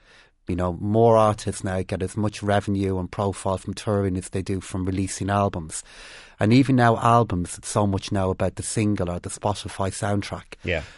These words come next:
Speaker 1: And again, typical of the man, he didn't go in either direction in
Speaker 2: No.
Speaker 1: recent years.
Speaker 2: No,
Speaker 1: Hasn't
Speaker 2: no.
Speaker 1: toured in years, and then just released two fantastic albums out of the blue there over the last number of years.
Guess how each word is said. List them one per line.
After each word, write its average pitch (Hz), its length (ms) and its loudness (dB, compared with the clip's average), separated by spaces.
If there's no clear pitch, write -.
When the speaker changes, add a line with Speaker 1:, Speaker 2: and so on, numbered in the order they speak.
Speaker 1:
And 107 140 2
again, 120 520 6
typical 110 340 0
of 101 80 0
the 104 80 -2
man, 104 240 2
he 98 100 -4
didn't 117 200 2
go 110 180 4
in 110 80 4
either 110 240 4
direction 92 480 -2
in 85 80 -4
Speaker 2:
No. 85 40 -4
Speaker 1:
recent 104 180 0
years. 87 280 -2
Speaker 2:
No, 92 80 -6
Speaker 1:
Hasn't 104 220 2
Speaker 2:
no. - 60 -6
Speaker 1:
toured 147 280 6
in 139 120 4
years, 113 560 4
and 98 160 2
then 101 180 4
just 107 300 0
released 104 340 0
two 107 180 -2
fantastic - 920 -2
albums 92 420 -4
out 101 140 0
of 90 80 -4
the 95 80 -6
blue 101 260 2
there 92 300 -2
over 95 220 -4
the 90 80 -6
last 92 300 -8
number 95 220 -4
of 92 80 -6
years. 95 380 -8